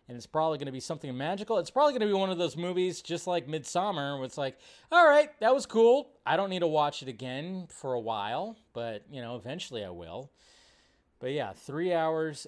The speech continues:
and thirty <laughs> minutes. Jesus Christ. But they wanna snip it down. They wanna snip it down. So who knows what's gonna happen with that? It's probably gonna happen. Probably gonna happen. Of course, we'll talk about that.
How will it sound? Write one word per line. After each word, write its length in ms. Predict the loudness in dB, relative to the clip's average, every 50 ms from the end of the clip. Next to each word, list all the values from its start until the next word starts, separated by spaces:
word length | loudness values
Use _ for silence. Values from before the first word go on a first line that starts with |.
| -14 -12
and 180 | -12 -12 -12 -14
thirty 400 | -16 -12 -10 -8 -6 -6 -8 -10 -12
<laughs> 40 | -14
minutes. 540 | -14 -12 -8 -8 -8 -8 -8 -10 -12 -12 -16 _ _ _ _ _ _ _
Jesus 640 | -12 -8 -6 -4 -4 -4 -4 -6 -8 -14 -18 -18
Christ. 580 | -12 -8 -4 -2 -2 -2 -2 -4 -8 -12 -16 -16
But 140 | -16 -10
they 80 | -10 -8
wanna 240 | -8 -8 -8 -10 -10
snip 340 | -12 -12 -8 -8 -6 -4 -4
it 140 | -4 -2
down. 480 | -2 0 0 0 0 -2 -4 -6 -12 -18 _ _ _ _ _ _ _ _ _ _ _ _ -14
They 80 | -12
wanna 220 | -10 -10 -8 -10 -10
snip 340 | -10 -10 -6 -6 -6 -4 -6
it 140 | -6 -4
down. 520 | -2 0 0 0 2 2 0 0 -2 -6 -12 _ _ _ _ _ _ _ _ _ _ _ _ _ _ _
So 60 | -20
who 160 | -16 -14 -14
knows 280 | -12 -10 -10 -10 -12 -12
what's 200 | -14 -14 -14 -14
gonna 160 | -14 -12 -12
happen 340 | -12 -12 -14 -14 -16 -18 -18
with 120 | -18 -14
that? 360 | -12 -10 -8 -8 -8 -10 -14 _ _ _ _ _ _ _ _ _ _ _ _ _
It's 100 | _ _
probably 540 | -20 _ -6 -4 -2 -2 -2 -4 -6 -10 -10
gonna 240 | -8 -8 -8 -8 -10
happen. 480 | -10 -12 -14 -14 -16 -18 -18 -20 -20 -20 -20 _ _ _ _ _
Probably 640 | -16 -12 -10 -8 -6 -6 -8 -8 -10 -14 -12 -14 -14
gonna 220 | -12 -12 -14 -14 -14
happen. 380 | -14 -16 -16 -18 -18 -20 -20
Of 240 | -20 -20 _ _ _
course, 260 | _ -20 -18 -18 -20
we'll 60 | -20
talk 280 | -20 -18 -16 -16 -16 -16
about 320 | -16 -14 -12 -14 -14 _ _
that. 460 | -8 -6 -4 -4 -4 -6 -6 -10 _